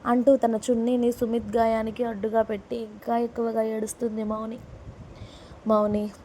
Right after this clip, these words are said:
ఇప్పుడు ఏడుపు ఆపలేదనుకో, నిజంగా తంతా చెప్తున్నా."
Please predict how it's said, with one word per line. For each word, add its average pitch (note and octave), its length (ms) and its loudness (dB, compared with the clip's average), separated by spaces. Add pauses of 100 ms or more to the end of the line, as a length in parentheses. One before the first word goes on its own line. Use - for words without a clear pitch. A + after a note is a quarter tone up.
(120)
ఇప్పుడు G#3+ 240 0
ఏడుపు B3 280 6
ఆపలేదనుకో, A3 800 6
నిజంగా A3+ 460 4
తంతా G#3 500 -2
చెప్తున్నా." G3+ 480 -4